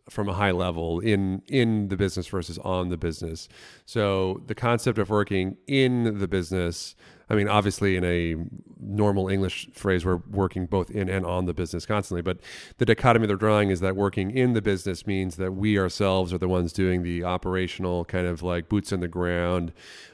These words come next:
you know, nuts and bolts of running, of, of making the business go, versus working on the business means,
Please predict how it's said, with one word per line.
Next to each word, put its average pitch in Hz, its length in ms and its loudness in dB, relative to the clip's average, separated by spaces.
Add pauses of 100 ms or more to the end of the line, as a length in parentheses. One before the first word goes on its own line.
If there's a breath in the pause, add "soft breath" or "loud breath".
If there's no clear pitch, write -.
you 104 140 -6
know, 87 480 -2 (220)
nuts 107 400 0
and 92 140 2
bolts 92 400 2
of 90 340 0
running, 95 440 -2
of, 90 140 -4
of 92 240 -8
making 98 260 0
the 90 80 0
business 85 340 -4
go, 90 520 0 (400 loud breath)
versus 98 240 2
working 101 300 2
on 123 320 2
the 110 80 0
business 95 400 -2
means, 92 640 -2